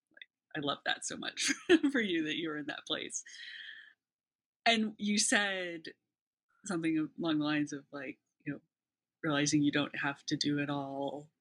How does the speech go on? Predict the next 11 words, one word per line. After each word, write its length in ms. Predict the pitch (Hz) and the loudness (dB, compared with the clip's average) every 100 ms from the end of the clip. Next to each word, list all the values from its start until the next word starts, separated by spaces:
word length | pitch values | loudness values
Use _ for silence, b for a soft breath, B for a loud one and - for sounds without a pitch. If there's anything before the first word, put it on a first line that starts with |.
| _ _ - | _ _ -2
by 100 | 143 | 0
yourself. 500 | 139 143 160 139 - _ _ _ _ _ _ _ | 2 2 2 0 -4 _ _ _ _ _ _ _
And 160 | 185 165 | 2 4
I'm 80 | 160 | 2
like, 360 | 156 147 - - - _ _ _ _ _ _ | 2 2 -2 -8 -20 _ _ _ _ _ _
"Yes," 280 | 180 160 147 | 0 2 2
but 180 | - 156 | -2 0
for 100 | 180 | 2
me, 180 | 180 190 | 4 2
it's 160 | 175 | 2
like, 360 | 165 143 110 - | 0 -2 -4 -12